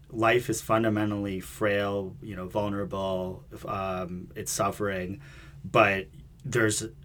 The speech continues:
something to be learned from that experience if you can bear it. There's compassion available in it. There's a kind of a meaning that can open up in that subli-, sublime pain. And, uh, if you're just focused on the "I can,"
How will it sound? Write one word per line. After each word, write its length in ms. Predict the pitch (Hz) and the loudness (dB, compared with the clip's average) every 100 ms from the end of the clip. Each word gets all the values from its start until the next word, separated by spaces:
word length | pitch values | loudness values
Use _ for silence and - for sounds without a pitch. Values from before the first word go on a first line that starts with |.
| - | -2
something 560 | - 131 123 120 113 | 4 6 6 4 2
to 120 | 110 | 0
be 160 | 98 104 | -2 -2
learned 360 | 98 101 104 104 | 0 0 0 -2
from 140 | 101 | -4
that 160 | 92 90 | -4 -6
experience 880 | 92 - 101 - 92 92 180 - - | -8 -6 -6 -4 -4 -6 -8 -10 -10
if 180 | 110 101 | -10 -10
you 60 | |
can 200 | 95 98 | -8 -8
bear 240 | 92 92 95 | -2 -2 -2
it. 180 | 92 87 | -4 -6
There's 260 | 92 90 | -6 -6
compassion 640 | - 101 113 98 98 104 92 | -6 -4 0 2 0 -4 -6
available 500 | 92 90 90 90 87 | -4 -4 -4 -4 -4
in 100 | 90 | -6
it. 180 | 87 | -8
There's 300 | 85 92 90 | -8 -8 -6
a 100 | 92 | -8
kind 260 | 92 104 92 | -10 -8 -8
of 180 | 92 - | -10 -10
a 40 | 95 | -12
meaning 500 | 95 110 113 104 101 | -8 -4 -2 -2 -4
that 160 | 92 | -6
can 160 | - 95 | -8 -8
open 260 | 85 101 92 | -6 -6 -4
up 200 | 92 180 | -6 -6
in 60 | |
that 140 | 180 185 | -8 -6
subli-, 400 | - 90 95 - | -8 -8 -10 -10
sublime 760 | - - 101 101 95 95 95 90 - - - - - - - | -8 -6 -4 -2 -2 -2 -6 -8 -14 -18 -20 -20 -20 -20 -14
pain. 560 | - 120 101 101 95 95 - | -2 2 4 2 0 -6 -2
And, 380 | 107 101 98 113 | 0 0 0 0
uh, 240 | 101 101 | 0 0
if 200 | 107 113 | 0 2
you're 100 | 120 | 4
just 300 | 110 139 131 | 6 8 8
focused 380 | - 117 120 - | 6 6 6 6
on 140 | 110 104 | 6 4
the 160 | 101 | 4
"I 160 | 117 113 | 6 6
can," 600 | - 123 127 104 95 | 4 2 4 4 2